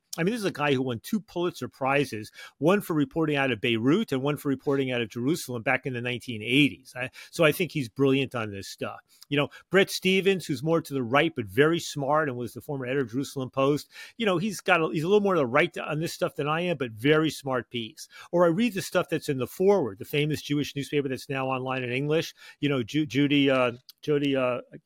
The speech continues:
can't remember her last name, but she's a former New York Times reporter, writing good stuff. A guy named Rob Eschman writes some smart stuff, and he wrote a piece in The Forward. You know, y-, and you, it's easy to Google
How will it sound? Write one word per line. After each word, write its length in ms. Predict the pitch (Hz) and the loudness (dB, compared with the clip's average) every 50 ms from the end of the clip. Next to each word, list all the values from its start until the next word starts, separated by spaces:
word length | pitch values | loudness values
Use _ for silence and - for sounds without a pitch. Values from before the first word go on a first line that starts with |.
| _ _ - | _ _ -10
can't 60 | - | -6
remember 160 | 156 147 139 | -4 -2 -2
her 60 | 135 | 0
last 280 | 131 135 135 131 - 135 | 0 0 0 -2 -2 -2
name, 160 | 135 131 120 | -4 -2 -2
but 100 | 120 113 | -4 -8
she's 160 | - 120 110 | -10 -8 -10
a 40 | 123 | -10
former 340 | - - 156 147 135 135 135 | -6 -4 -4 -4 -2 -2 -2
New 100 | 135 135 | -2 -2
York 180 | 135 131 120 | -2 -2 -2
Times 300 | - - 131 131 127 110 | -4 -6 -6 -6 -6 -6
reporter, 460 | 131 131 - - 143 143 143 143 143 - - - - - - _ - | -8 -8 -2 0 0 2 2 0 0 -2 -8 -18 -16 -18 -20 _ -4
writing 320 | 160 196 208 208 190 165 127 | 0 2 4 4 4 2 2
good 200 | - 160 143 - | 2 0 0 0
stuff. 340 | - - 151 139 120 98 _ _ - - | -2 -2 0 0 0 -2 _ _ -10 -4
A 60 | 185 151 | -2 2
guy 180 | 175 185 185 196 | 4 6 6 6
named 200 | 185 180 156 143 | 4 2 2 4
Rob 240 | 160 165 165 156 | 6 6 6 4
Eschman 440 | - 175 165 185 - - 127 113 95 | 4 2 2 2 2 0 -6 -8 -6
writes 260 | 95 110 123 131 - | -2 -2 -2 -2 -2
some 100 | - 131 | -6 -8
smart 300 | - - - 147 143 131 | -8 -6 -4 -2 -2 -2
stuff, 280 | - - - 151 139 - | -2 0 0 0 0 0
and 60 | 143 131 | 0 0
he 40 | |
wrote 200 | 131 139 139 131 | 2 2 2 2
a 40 | 131 | 0
piece 280 | - - 156 135 - 147 | -2 -2 -4 -4 -4 -6
in 60 | 135 | -6
The 80 | 123 - | -6 -6
Forward. 520 | - - 147 160 160 156 143 131 131 131 _ - - _ _ - | -2 0 4 4 4 4 4 2 0 0 _ -18 -20 _ _ -2
You 100 | 139 143 | -2 0
know, 60 | 139 | 2
y-, 320 | 131 135 147 - 156 151 170 | 2 0 0 0 0 0 0
and 100 | 151 147 | 0 0
you, 60 | 156 143 | -2 -2
it's 180 | 110 160 - 233 | -4 0 4 4
easy 180 | 214 143 165 147 | 4 4 4 2
to 80 | 135 | 2
Google 480 | - - 147 156 151 - 131 120 117 | 2 4 2 2 2 2 0 -2 -2